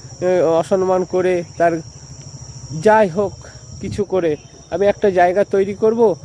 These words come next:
আমার প্রজন্মের ছেলেমেয়েরা সেই ওগুলো ভোগ করবে। এই জন্যই মানুষের ভেতরে আত্ম অহংকার জন্মে যায়, যার জন্যে মানুষ মানুষকে ভালোবাসতে পারে না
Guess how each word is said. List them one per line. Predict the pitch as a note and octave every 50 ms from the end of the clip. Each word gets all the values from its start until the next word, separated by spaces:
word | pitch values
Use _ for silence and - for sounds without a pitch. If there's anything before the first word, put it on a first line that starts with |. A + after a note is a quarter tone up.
| - - - - - -
আমার | D#3+ E3 F3 F3 E3+ - - - - - - - - - - - - - - - - - - -
প্রজন্মের | G3 G3 F#3+ G3+ G3+ G3+ G3+ G3+ G3 - -
ছেলেমেয়েরা | - G3+ G3+ G#3 G#3 G#3 G#3+ A3 A3 A3+ G#3+ F#3+ E3 C#3 - - - -
সেই | - G3 F#3+ F#3 E3+ - - - -
ওগুলো | E3 E3 E3 F#3 G3+ G3
ভোগ | D#3+ B2+ D3 D#3+ D3 -
করবে। | - D3+ C#3 C3 B2+ A#2+ A#2 - - - - - - - - - - -
এই | F#3+ G#3+ G#3+
জন্যই | F#3+ A3+ A#3 A#3+ A#3+ A#3
মানুষের | G#3+ G#3+ G#3+ A3 G#3 - A#3 A3+ B3 C4 - - C3+
ভেতরে | D3 F3 F3 - G3+ G3+ G#3+ A3 -
আত্ম | - E3+ F3+ - - G3+
অহংকার | G3 F3+ F#3+ F#3+ F3+ - G3+ G3 F3
জন্মে | E3+ F3+ F3+ E3+ E3+ D#3+
যায়, | D3 C#3+ C#3 C3 B2 C#3+ - - - - - -
যার | E3 F3+ F3+
জন্যে | G3+ G#3 A3 G#3+
মানুষ | G3 F#3+ G3 G3+ G3 -
মানুষকে | G3+ G3 G3 F#3 - - - G#3+ G#3+
ভালোবাসতে | F3 D3 D#3+ E3+ E3 E3+ D#3 - - G3 F3+
পারে | F#3+ G3 G3+ G3+
না | G#3+ A3+ A#3